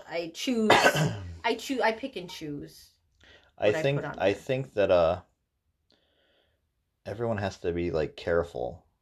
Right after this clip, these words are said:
Speaker 2: when it comes to that too, because the, the world has gotten to a place where the monster that you are inside, you just think it's okay to just, like,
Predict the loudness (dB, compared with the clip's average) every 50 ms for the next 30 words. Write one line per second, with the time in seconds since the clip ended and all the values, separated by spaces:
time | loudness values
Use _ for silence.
0 | _ _ -10 -10 -8 -8 -8 -10 -10 -10 -10 -12 -10 -6 -6 -6 -6 -6 -6 -4
1 | -4 -4 -4 -6 -8 -14 _ _ _ _ _ _ _ _ _ _ _ _ _ -12
2 | -12 -4 0 2 2 2 2 0 -2 -4 -8 -12 -18 _ _ _ _ _ _ -14
3 | -12 -12 -12 -12 -14 -14 -14 -8 0 2 4 4 4 4 2 0 0 0 0 -4
4 | -6 -6 -6 -6 -4 -4 -2 0 0 0 0 -4 -6 -4 -2 0 0 0 0 -2
5 | -6 -10 _ _ _ _ _ _ _ _ _ _ _ _ _ _ _ _ _ _
6 | _ _ _ _ _ _ _ _ _ _ _ _ _ _ _ _ _ _ _ _
7 | _ _ _ -6 -4 -4 -2 0 4 4 4 4 4 0 -2 -6 -2 0 2 4
8 | 4 2 2 0 -2 0 4 6 6 6 6 4 0 -4 -8 -4 0 2 2 4
9 | 4 2 2 0 -4 -8 _ _ _ _ _ _ _ -10 -10 -8 -6 -6 -8 -6
10 | -6 -6 -6 -6 -6 -4 -2 -2 0 2 2 2 2 2 0 0 -2 -4 -4 -2
11 | -2 -2 -2 -4 -6